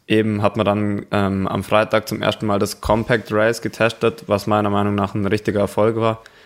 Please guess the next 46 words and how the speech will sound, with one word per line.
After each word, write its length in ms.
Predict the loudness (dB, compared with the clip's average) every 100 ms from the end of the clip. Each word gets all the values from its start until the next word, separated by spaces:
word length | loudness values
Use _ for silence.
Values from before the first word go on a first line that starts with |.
| -20 -20 -18 -4
Weil 160 | 0
die 140 | 0 2
letzten 400 | 2 0 -4 0
Jahre 340 | 2 2 2
haben 140 | 2 0
wir 80 | 0
da 260 | 0 0
immer 220 | -2 -2 0
ein 260 | -2 -2
fünf 240 | -2 -2 0
Kilometer 460 | 0 2 2 2
Rennen 220 | 2 0
gehabt 240 | -2 -4 -4
zum 160 | -4
Auftakt 560 | 0 0 0 0 0 -2
und 380 | -2 -2 -2 -6
das 100 | -2
war 100 | -2
natürlich 360 | 0 0 0
auf 100 | 0
der 140 | 0 0
Schanze 480 | 0 -2 0 -2 -2
extrem 680 | -6 -8 -4 0 0 0 -4 -12 -20
<laughs> 320 | -18 -18 -16 -6
schlecht, 480 | 0 0 0 -2
weil 160 | 0 2
man 160 | 2 0
dann 140 | 0
auf 140 | -2
fünf 200 | -4 -6
Kilometer 560 | -4 -2 0 0 0 -2 -10 -16 -8 -2
die 40 |
Riesenabstände 600 | 0 2 0 0 0 2
natürlich 420 | 0 0 -2 0
erst 180 | -4 -2
recht 200 | -4 -2
nicht 100 | -2
aufholen 380 | -2 -2 -2 -2
konnte. 400 | -2 -2 -4 -6 -8 -20 -20 -4
Von 200 | 0 2
dem 120 | 2
her, 120 | 2
glaube 240 | 2 2
ich, 140 | 0 -4
war 140 | 0 0
das 340 | 0 -6 -14